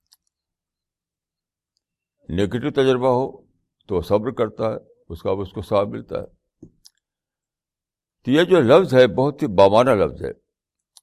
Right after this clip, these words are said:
لیس ذالک لأحد الا للمؤمن۔ یہ کسی اور کے لیے نہیں ہے، صرف مومن کے لیے۔ دیکھیے، مومن کا مطلب کیا ہے؟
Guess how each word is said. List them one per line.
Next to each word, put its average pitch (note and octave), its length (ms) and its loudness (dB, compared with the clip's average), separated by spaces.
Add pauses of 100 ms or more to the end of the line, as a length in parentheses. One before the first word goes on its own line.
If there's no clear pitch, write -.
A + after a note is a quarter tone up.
(120)
لیس B2+ 300 0
ذالک A#2+ 560 2
لأحد F#2 480 0 (340)
الا G#2 280 -2
للمؤمن۔ D#2 500 -6 (3000)
یہ D#3 300 6 (400)
کسی C3+ 260 -4
اور C#3+ 200 8
کے D3+ 140 -2
لیے C3 120 2
نہیں C3+ 180 -2
ہے، C#3 40 0
صرف A#2+ 240 -4
مومن G2+ 380 -4
کے D#2 100 -6
لیے۔ C2 220 -12 (880)
دیکھیے، C#3 220 -2
مومن C3 340 0
کا C#3 100 2
مطلب C3+ 340 -4
کیا C3 160 2
ہے؟ D3 80 -4